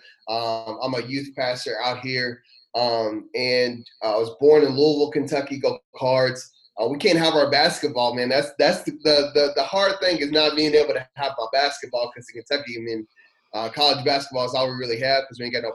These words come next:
professional team. Um, but yeah, so, um, I'm a youth pastor out here. I also work at a children's hospital. So I work at, um, a ch-, uh, a child hospital where they have trauma, um, and they need therapy and they can't be at, at home.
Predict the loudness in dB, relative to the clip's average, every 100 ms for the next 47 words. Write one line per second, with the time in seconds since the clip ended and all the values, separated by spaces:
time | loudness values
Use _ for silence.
0 | -8 -8 -8 -10 -14 _ _ -12 -12 -14
1 | _ _ _ _ -8 -6 -8 -12 -20 _
2 | -2 0 2 0 0 -4 -4 -4 -6 -8
3 | -12 -12 -8 -6 -6 -4 -2 -2 -2 -4
4 | -2 -4 -4 -4 -4 -6 -8 -8 -6 -6
5 | -8 -10 -10 -10 -12 -10 -10 -12 _ -18
6 | -16 -12 -8 -6 -6 -6 -6 -8 -14 -16
7 | -12 -8 -6 -6 -8 -14 -12 -6 -6 -6
8 | -8 -8 -6 -4 -4 -4 -6 -8 -8 -6
9 | -6 -10 _ _ _ -8 -4 -2 -2 -2
10 | -4 -4 -2 0 -2 -2 -2 -4 -4 -8
11 | -8 -8 -6 0 0 0